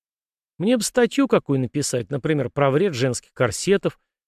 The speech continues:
ну или ещё что умное, но ничего толкового в голову не лезет. Тоска. На шестой день после одинокого завтрака снова посидел с сыном, зафиксировал в очередной раз, что кроме слабости и вялости ничего нет.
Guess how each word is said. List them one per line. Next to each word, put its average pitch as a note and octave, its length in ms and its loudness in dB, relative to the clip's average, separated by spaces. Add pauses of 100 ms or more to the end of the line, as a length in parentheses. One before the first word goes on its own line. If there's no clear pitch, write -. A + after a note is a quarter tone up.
ну B3+ 140 2
или D#3 180 4
ещё A#2+ 320 0
что - 220 -2
умное, D3 320 2
но F#3+ 180 -2
ничего F#3+ 300 0
толкового D#3+ 540 2
в B2+ 140 -2
голову C3+ 340 4
не C#3+ 160 0
лезет. B2 340 -4 (560)
Тоска. A#3 600 -2 (1300)
На D3 140 0
шестой C#3+ 400 0
день C3+ 200 0
после C3+ 300 -2
одинокого C3 540 -2
завтрака B2+ 500 -2
снова C#3 320 -2
посидел B2+ 460 -4
с - 60 -6
сыном, F3 420 -4 (260)
зафиксировал F3+ 720 0
в D3 60 2
очередной C#3 440 0
раз, E3 180 2
что - 160 -4
кроме B2 280 0
слабости C3 560 0
и B2 40 0
вялости D3+ 460 0
ничего C3 400 0
нет. A#2+ 320 -4